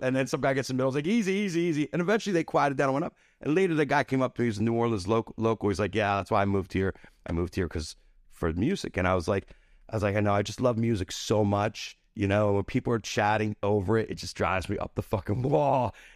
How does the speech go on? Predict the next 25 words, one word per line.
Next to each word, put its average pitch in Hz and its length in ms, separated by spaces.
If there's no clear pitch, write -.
And 117 100
I'm 107 100
sorry, 113 360
I 110 60
don't 104 160
mean 101 100
to 85 40
get 101 100
rude. 190 420
And, 208 140
you 233 60
know, 190 80
we 202 160
ended 180 160
up 170 100
connecting, 151 560
and 131 100
he 190 240
knows 170 280
where 143 100
I'm 147 140
coming 170 240
from, 117 260
and 117 140
I, 113 100